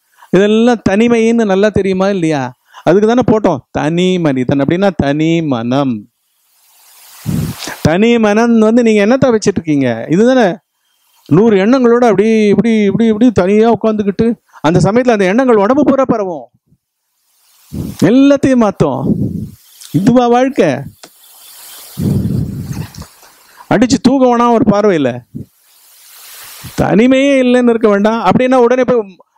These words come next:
வெளியில போய் குதிக்கிறது இல்ல. உடம்பு சம்பந்தமான விஷயமே இல்ல, எண்ணம் சம்பந்தமான விஷயமே இல்ல, உணர்ச்சி சம்பந்தமான விஷயமே இல்ல. அப்படின்னா என்ன? "இங்க ஆளே இல்லடா, அது என்ன வெளியானதை பத்தி எனக்கு கவலை இல்ல,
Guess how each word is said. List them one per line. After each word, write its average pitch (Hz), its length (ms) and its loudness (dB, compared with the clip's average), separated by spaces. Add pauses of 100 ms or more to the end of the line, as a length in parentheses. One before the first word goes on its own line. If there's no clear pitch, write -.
வெளியில 247 280 2
போய் 202 180 0
குதிக்கிறது 233 300 -2
இல்ல. 127 380 -8 (520)
உடம்பு 254 320 2
சம்பந்தமான 220 440 0
விஷயமே 226 380 2
இல்ல, 160 260 -2
எண்ணம் 185 320 -2
சம்பந்தமான 175 440 -2
விஷயமே 160 340 -4
இல்ல, 127 280 -6 (340)
உணர்ச்சி 196 320 0
சம்பந்தமான 143 480 0
விஷயமே 139 380 -2
இல்ல. 110 300 -10 (580)
அப்படின்னா 135 240 0
என்ன? 127 260 -2 (300)
"இங்க 127 380 0
ஆளே 190 360 0
இல்லடா, 208 280 0 (1200)
அது 135 200 2
என்ன 185 260 2
வெளியானதை 175 500 2
பத்தி 151 160 -2
எனக்கு 143 220 -2
கவலை 135 200 0
இல்ல, 113 260 -8